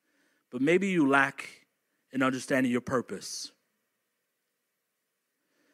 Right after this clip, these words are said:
What Jesus does, he invites us. He invites Zacchaeus to participate in the work of this world.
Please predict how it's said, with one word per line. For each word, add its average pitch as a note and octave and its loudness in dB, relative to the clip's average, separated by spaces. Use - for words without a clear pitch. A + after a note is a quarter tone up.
What - -16
Jesus F3 0
does, D3 4
he C3+ -4
invites C3+ -2
us. - -8
He C3+ 0
invites C3+ 2
Zacchaeus B2+ -4
to - -10
participate C#3+ -2
in C3 0
the B2 -4
work A#2+ -6
of A#2+ -10
this B2 -8
world. B2 0